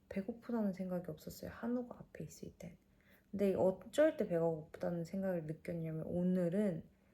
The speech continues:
한 두 번 정도 배고프다는 느낌을 받았던 게 제가 물을 많이 안 마셔줬을 때 배고프다라는 느낌을 받고,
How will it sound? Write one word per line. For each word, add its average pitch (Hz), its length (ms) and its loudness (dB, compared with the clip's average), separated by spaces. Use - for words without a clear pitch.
한 240 260 4
두 - 180 -6
번 269 180 8
정도 202 240 4
배고프다는 180 580 0
느낌을 156 360 -6
받았던 160 480 -6
게 196 300 0
제가 185 480 -2
물을 220 1080 6
많이 180 300 2
안 165 120 2
마셔줬을 175 760 0
때 85 360 0
배고프다라는 170 1040 -2
느낌을 - 480 -6
받고, 175 880 -2